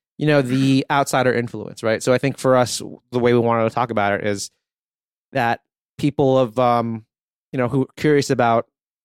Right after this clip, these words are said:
Speaker 1: classic style or wanting to take something and make it their own in the ways in which we've done that through clothing. 'Cause we also are carrying, uh, Needles and Barracuda, who have, like, these really cool, um, collaborative jackets.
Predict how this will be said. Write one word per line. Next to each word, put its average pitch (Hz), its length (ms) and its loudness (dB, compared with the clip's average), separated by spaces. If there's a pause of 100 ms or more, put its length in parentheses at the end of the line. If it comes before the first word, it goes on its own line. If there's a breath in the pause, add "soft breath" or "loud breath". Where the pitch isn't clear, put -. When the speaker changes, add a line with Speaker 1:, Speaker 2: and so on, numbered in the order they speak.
(140)
Speaker 1:
classic 113 340 -4
style 113 480 -2
or 110 300 -2 (280)
wanting 131 480 2
to 123 280 0
take 120 240 -2
something 113 280 -6
and 113 80 -4
make 113 200 -2
it 104 80 -4
their 104 180 -2
own 104 320 -4
in 113 140 -8
the 107 80 -4
ways 101 220 -4
in 107 100 -10
which 104 160 -6
we've 107 100 -6
done 98 220 -4
that 101 160 -6
through 104 100 -8
clothing. 104 460 -4
'Cause 120 100 -8
we 120 140 2
also 120 340 2
are 107 60 0
carrying, 110 680 0 (540)
uh, 110 380 0 (520)
Needles 120 360 0
and 110 100 -4
Barracuda, 107 600 0 (240)
who 110 420 0
have, 107 320 -4
like, 107 160 -2
these 104 300 -8
really 107 280 -2
cool, 107 500 0
um, 101 400 -4 (520)
collaborative 110 360 0
jackets. 135 680 0